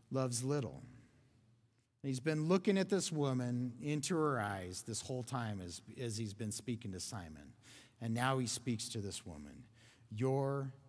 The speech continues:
sins are forgiven." That heavy burden that that woman walked into that room with, and rather than wanting the food that's at the table,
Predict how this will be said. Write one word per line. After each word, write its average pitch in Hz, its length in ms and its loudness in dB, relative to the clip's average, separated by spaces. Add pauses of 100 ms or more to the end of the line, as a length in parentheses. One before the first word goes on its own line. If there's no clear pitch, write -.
(120)
sins 92 880 -4 (1700)
are 92 120 -8
forgiven." - 680 -4 (1700)
That 131 180 2
heavy 175 340 2
burden 175 680 4 (320)
that 131 160 -2
that 151 200 4
woman 160 380 0
walked 147 320 0
into 156 220 -4
that 147 240 -2
room 143 240 -2
with, 180 260 -6 (1200)
and 131 200 0
rather 151 440 6
than 131 560 0 (320)
wanting 143 380 2
the 131 100 0
food 147 340 2
that's 147 220 -2
at 139 120 -2
the 123 80 -4
table, 120 600 -4